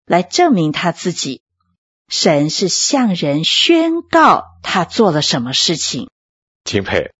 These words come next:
Speaker 2: 有人形容这一章圣经好像是神的自我推荐书，就好像一个人去找工作的时候所递送的履历表一样。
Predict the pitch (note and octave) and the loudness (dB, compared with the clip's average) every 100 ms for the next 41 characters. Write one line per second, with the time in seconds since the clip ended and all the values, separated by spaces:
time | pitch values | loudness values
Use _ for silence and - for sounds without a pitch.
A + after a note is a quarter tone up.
0 | _ _ _ - A2+ E3 F3+ A2+ B2 G2 | _ _ _ 0 4 4 4 2 2 0
1 | A2 A2 F#2 F#2+ G2 G#2+ D#2+ F2+ D#2+ - | 0 0 0 -2 0 0 -2 -6 -8 -10
2 | - D#2 - E2+ F2 - - E2+ E2 G#2 | -6 -4 -2 -4 -4 -6 -4 -4 -2 -2
3 | D2+ - - E3 A#2 E2 C#2+ - A#2+ A#2 | -2 -6 -2 0 0 -2 -6 -4 -4 0
4 | B2 E2+ - B2 A2+ _ _ _ _ _ | 0 0 -2 -4 -4 _ _ _ _ _
5 | _ _ _ _ - A#2 F2 G2+ G#2+ A2 | _ _ _ _ -2 0 0 0 0 -2
6 | F#2 G2 - A2 - - - C#3+ D#3 D3+ | 0 -2 -2 -2 -2 -4 0 0 2 0
7 | F2 F2 F2 - F2 - - - F#2 - | 0 -2 -4 -4 -4 -6 -12 -2 -2 0
8 | F3+ G#3 - G#2 E2+ E2 E2+ G#2 B2+ F2 | -2 0 0 0 -2 -2 -4 -2 -2 -2
9 | C#2+ E2 F2+ | -4 -2 -2